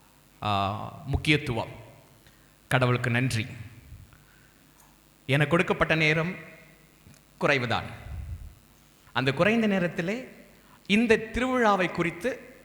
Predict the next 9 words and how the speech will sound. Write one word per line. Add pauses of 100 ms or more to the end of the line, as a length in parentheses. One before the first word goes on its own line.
(120)
ஒரு
சில
வர்-,
விஷயங்களை
சொல்லுகிறேன். (1400)
இன்றைக்கு
ஒரு
திருவிழாவை
கொண்டாடுகிறோம்.